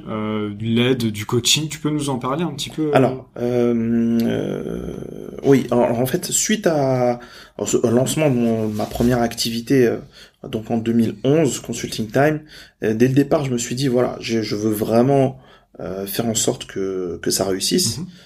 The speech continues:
Speaker 2: que ça puisse, euh, exister, euh, dans dix ans.
Speaker 1: Mhm.
Speaker 2: Ça tombe bien, on est dans dix ans.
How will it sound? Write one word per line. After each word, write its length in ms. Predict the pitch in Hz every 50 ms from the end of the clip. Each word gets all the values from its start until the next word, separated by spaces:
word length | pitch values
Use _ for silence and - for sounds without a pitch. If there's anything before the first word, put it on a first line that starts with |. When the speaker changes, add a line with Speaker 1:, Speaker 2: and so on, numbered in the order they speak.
| _ _ _
Speaker 2:
que 80 | - -
ça 120 | - -
puisse, 320 | 101 - 113 117 - - 104
euh, 200 | 101 98 98 101
exister, 600 | 104 104 107 104 104 101 - - - 139 143 135
euh, 160 | 131 120 110
dans 160 | 101 - 110 101
dix 220 | 104 101 101 120
ans. 160 | 147 180 - - - -
Speaker 1:
Mhm. 120 | 123 113 127
Speaker 2:
Ça 120 | 175 -
tombe 120 | - 107 101
bien, 140 | 104 131
on 80 | 131 117
est 80 | 110 104
dans 140 | 113 107
dix 180 | 101 127 143 113
ans. 180 | - - -